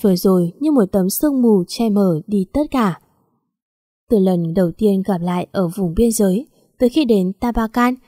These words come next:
rồi cả lúc cả đội đả công quay về doanh trại. Người ta nói, người nguy hiểm nhất là người gần ta nhất. Giữa lúc cô cứ cười cười nói nói hay tìm mọi cách tiếp cận Quách Sĩ Kiên, thì có một người trong bóng tối vẫn lặng lẽ quan sát,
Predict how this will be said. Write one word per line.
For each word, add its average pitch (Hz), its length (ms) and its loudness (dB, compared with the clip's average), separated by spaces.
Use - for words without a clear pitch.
rồi - 180 0
cả 220 240 2
lúc 269 200 0
cả 233 120 0
đội 185 260 0
đả 185 180 -4
công 214 320 0
quay 277 200 0
về 220 200 2
doanh 214 240 -2
trại. 214 280 0
Người 208 340 0
ta 208 160 0
nói, 208 340 0
người 240 160 4
nguy 302 140 2
hiểm 247 240 4
nhất 320 220 0
là 233 240 -2
người 175 400 0
gần 180 240 -2
ta 220 200 -2
nhất. 269 260 0
Giữa - 200 -2
lúc 277 280 2
cô 202 360 0
cứ 202 160 0
cười 269 160 0
cười 190 260 2
nói 180 220 -2
nói 190 340 -2
hay 294 160 -6
tìm 214 220 0
mọi 175 140 -4
cách 262 220 -6
tiếp 320 180 0
cận 185 280 -2
Quách 254 240 -4
Sĩ 240 160 -4
Kiên, 254 280 2
thì 277 120 -2
có 220 220 2
một 285 200 0
người 226 240 4
trong 302 200 -2
bóng 226 200 0
tối 196 320 2
vẫn 214 200 -2
lặng 254 300 -4
lẽ 190 180 -4
quan 226 260 -4
sát, 277 280 -4